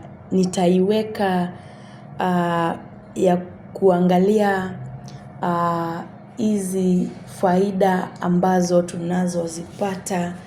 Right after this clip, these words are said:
katika vyakula mbalimbali. Kwa hivyo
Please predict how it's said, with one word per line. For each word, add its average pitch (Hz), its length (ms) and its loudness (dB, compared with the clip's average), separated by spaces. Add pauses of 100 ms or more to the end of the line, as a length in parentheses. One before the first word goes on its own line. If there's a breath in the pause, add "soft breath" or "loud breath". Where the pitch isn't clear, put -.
(480 loud breath)
katika 185 680 2 (120)
vyakula 180 960 2 (140)
mbalimbali. 175 880 4 (520 loud breath)
Kwa 185 160 4
hivyo 196 600 6